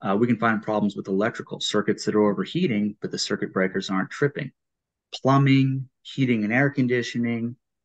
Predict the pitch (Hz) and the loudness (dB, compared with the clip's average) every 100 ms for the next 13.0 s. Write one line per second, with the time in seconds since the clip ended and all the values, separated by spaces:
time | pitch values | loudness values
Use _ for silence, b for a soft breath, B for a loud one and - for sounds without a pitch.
0 | _ 98 95 90 123 120 107 127 113 127 | _ -4 -2 0 2 2 4 2 2 -2
1 | - 127 - 131 131 135 117 101 95 104 | 0 0 0 -2 -4 -4 -6 -4 0 2
2 | 120 - 123 123 - 131 127 - 104 127 | 2 2 2 2 0 -2 -2 -2 0 2
3 | 120 120 117 107 104 113 113 113 107 101 | 2 0 -2 -2 -4 0 2 2 0 0
4 | 95 107 156 143 98 92 - 92 87 - | -2 -2 -2 -2 -6 -8 -8 -8 -6 -2
5 | 196 135 104 98 98 95 95 - _ _ | 0 0 0 0 2 0 -2 -10 _ _
6 | _ 120 151 160 135 147 139 110 143 147 | _ 2 4 4 2 -2 0 0 0 0
7 | - 95 98 95 127 101 95 101 127 - | 0 0 0 -2 -4 0 0 0 -2 -2
8 | 113 98 98 110 110 110 113 110 110 113 | -2 0 2 2 0 -2 -4 -6 -6 -2
9 | 104 104 110 - 107 120 107 107 113 135 | 0 0 0 -4 -6 -2 0 0 0 0
10 | 92 90 101 113 _ _ 110 - 127 147 | -2 -2 -4 -8 _ _ -8 0 4 4
11 | 143 113 110 113 101 104 113 127 - 107 | 4 0 -2 0 0 -2 -2 -2 -2 0
12 | 127 143 - 95 101 98 - 98 92 | 0 0 -4 -4 -4 -6 -8 -8 -8